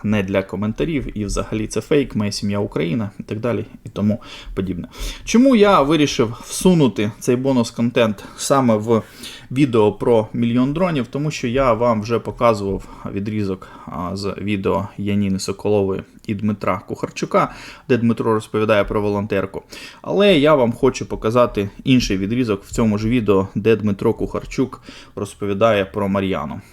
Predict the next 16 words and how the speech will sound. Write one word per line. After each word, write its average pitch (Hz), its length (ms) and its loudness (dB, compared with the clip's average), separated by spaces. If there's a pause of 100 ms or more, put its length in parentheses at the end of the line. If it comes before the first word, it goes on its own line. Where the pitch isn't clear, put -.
(100)
Яніна 113 360 0
Соколова 101 420 -4
там 98 180 -4
його 95 160 -4
щось - 320 -10 (100)
запитує, 117 560 -2 (100)
він 117 240 -2
відповідає. 135 680 0 (120)
Просто 185 420 0
слідкуйте 139 760 2
за 104 380 0
жестами, 107 680 -2
за 107 140 0
мовою 101 460 2 (460)
тіла 107 480 0
Дмитра. 107 560 0